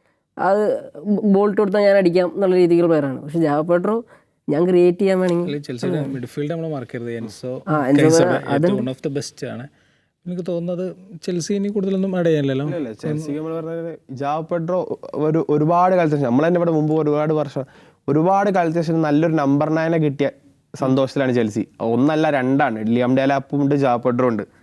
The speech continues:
Speaker 3: എവിടെ ഇട്ടാലും കളിക്കും എന്നുള്ള ആൾ പ്രൂവ് ചെയ്തു. ഇപ്പോൾ ആദ്യം ഇലവൻ വന്നപ്പം ആൾക്ക് ഉണ്ടായിരുന്നത് ഒരു
Speaker 1: റൈറ്റ്,
Speaker 3: റൈറ്റ് വിങ്
Speaker 1: റൈറ്റ്
Speaker 3: പൊസിഷൻ ആയിരുന്നു. പാൽമർ പോയപ്പം "എന്നാ ഞാൻ എ എം എഫ് കളിച്ചോളാം" എന്ന് വിളിച്ചു, ആളാളുടെ പ്രൂവ് എത്തി.
Speaker 1: ആദ്യ മത്സരത്തിൽ I think forward-ാ കളിച്ചത്.
Speaker 3: ഉം. അപ്പോൾ മൊത്തം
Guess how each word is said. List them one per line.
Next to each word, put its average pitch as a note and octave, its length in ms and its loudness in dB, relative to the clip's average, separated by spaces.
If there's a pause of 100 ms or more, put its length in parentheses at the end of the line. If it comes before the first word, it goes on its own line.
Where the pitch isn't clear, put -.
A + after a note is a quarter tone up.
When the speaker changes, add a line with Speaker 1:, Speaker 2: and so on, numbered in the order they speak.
(420)
Speaker 3:
എവിടെ C#3 280 2
ഇട്ടാലും E3 400 0
കളിക്കും D3+ 400 -2 (420)
എന്നുള്ള D#3+ 220 2
ആൾ D3+ 180 2
പ്രൂവ് C#3+ 260 2
ചെയ്തു. A2 200 0 (540)
ഇപ്പോൾ B2 240 0
ആദ്യം B2 240 2
ഇലവൻ D3 180 2
വന്നപ്പം D3 460 0 (120)
ആൾക്ക് C3+ 280 0
ഉണ്ടായിരുന്നത് C#3 380 2
ഒരു C#3 200 0 (480)
Speaker 1:
റൈറ്റ്, C#3+ 220 2
Speaker 3:
റൈറ്റ് C#3 200 2
വിങ് D3 100 4
Speaker 1:
റൈറ്റ് C#3+ 120 4
Speaker 3:
പൊസിഷൻ C#3+ 280 2
ആയിരുന്നു. A2+ 380 0 (300)
പാൽമർ B2 340 2
പോയപ്പം C#3+ 480 0 (120)
"എന്നാ F3 120 0
ഞാൻ F#3 280 -2
എ D#3+ 60 0
എം D3 180 2
എഫ് D3 160 -2
കളിച്ചോളാം" D3+ 580 -2
എന്ന് C#3+ 120 0
വിളിച്ചു, C#3 260 -4
ആളാളുടെ E3 360 2
പ്രൂവ് D3 520 2
എത്തി. B2 160 -2
Speaker 1:
ആദ്യ E3 220 2
മത്സരത്തിൽ G3 360 2
I F#3 80 -2
think F#3+ 140 0 (180)
forward-ാ E3 340 4
കളിച്ചത്. C#3 280 2
Speaker 3:
ഉം. A#2+ 180 0 (280)
അപ്പോൾ F3+ 380 -4
മൊത്തം D#3+ 380 -2